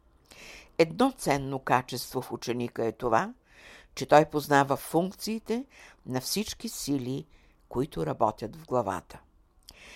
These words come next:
Сега, към вас настойчиво обръщаме вниманието ви, изучавайте функциите на главата си, този божествен свят. Главата е сложна скица от битието.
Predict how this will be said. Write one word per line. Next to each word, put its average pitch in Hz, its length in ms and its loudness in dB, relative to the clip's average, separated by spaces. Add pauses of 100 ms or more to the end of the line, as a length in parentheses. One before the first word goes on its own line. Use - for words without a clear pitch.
(220)
Сега, 139 480 2 (440)
към 165 180 6
вас 240 280 0
настойчиво 151 760 0
обръщаме 131 560 0
вниманието 120 760 0
ви, 170 220 -4 (500)
изучавайте 165 840 2
функциите 143 800 -2
на 147 100 -2
главата 143 540 -2
си, - 280 -10 (580)
този 165 420 6 (320)
божествен 135 720 -4
свят. - 540 -8 (680)
Главата 151 500 10
е 139 120 2
сложна 135 520 0
скица - 460 -12
от 170 160 -12
битието. 160 680 -10